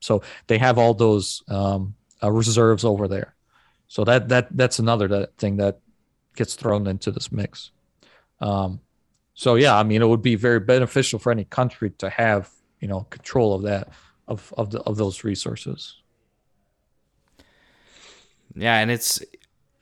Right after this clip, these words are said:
Speaker 2: it's interesting 'cause we can, uh, like, we're talking about these, these things objectively, and we understand why there is conflict. Um,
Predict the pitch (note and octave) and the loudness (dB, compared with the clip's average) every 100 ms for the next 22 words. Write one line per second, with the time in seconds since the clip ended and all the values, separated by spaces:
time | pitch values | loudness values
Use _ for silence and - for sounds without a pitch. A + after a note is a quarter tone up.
0 | _ _ B2+ - D#3 D3+ C#3 B2 A#2 G2+ | _ _ -8 -6 -4 -2 -2 -2 -2 -2
1 | B2+ B2+ C3+ A#2+ G#2+ G2 F2+ E2+ _ _ | -6 0 0 2 2 2 0 -6 _ _
2 | _ _ _ _ _ _ A2 G#2+ A2 C3+ | _ _ _ _ _ _ -8 -6 0 0
3 | C3+ A#2+ G#2+ A2+ G#2 - G#2+ G2+ A#2 G#2+ | 2 -2 0 -2 -4 -6 -8 -6 -6 -6
4 | F#2+ F2 G#2+ A2+ A2 F2+ F2+ E2+ F2 - | -6 -4 -4 -2 -4 -6 -4 -4 -6 -14
5 | _ _ _ _ - A2 A#2+ A#2+ G#2+ - | _ _ _ _ -6 -2 0 -2 -2 -2
6 | C3 C3 A2+ G#2+ G#2 G#2 A#2 A#2 G#2+ G#2 | 0 0 -2 -6 -10 2 4 4 2 0
7 | G2+ F#2 - - G#2+ G2 G#2+ D2+ - - | 0 -2 -6 -4 -4 -4 -10 -10 -14 -20
8 | - _ _ _ _ - F#2 F2 E2+ E2+ | -20 _ _ _ _ -6 -2 0 -2 -6
9 | - | -14